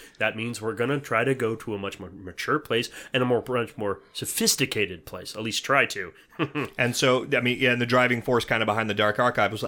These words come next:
Speaker 2: I felt like there needed to be a bridge between Cain was the first vampire, that's all you need to know. And, okay, let me go get seven books and let you read all of them. There
Speaker 1: Yeah.
Speaker 2: needs to be a somewhere in the center.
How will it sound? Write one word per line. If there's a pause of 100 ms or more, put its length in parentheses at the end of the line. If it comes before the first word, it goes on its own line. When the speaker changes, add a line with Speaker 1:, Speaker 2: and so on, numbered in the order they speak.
Speaker 2:
I
felt
like
there
needed
to
be (300)
a
bridge
between (540)
Cain
was
the
first
vampire,
that's
all
you
need
to
know. (400)
And, (120)
okay,
let
me
go
get
seven
books
and
let
you
read
all
of
them.
There
Speaker 1:
Yeah.
Speaker 2:
needs
to
be
a
somewhere
in
the
center.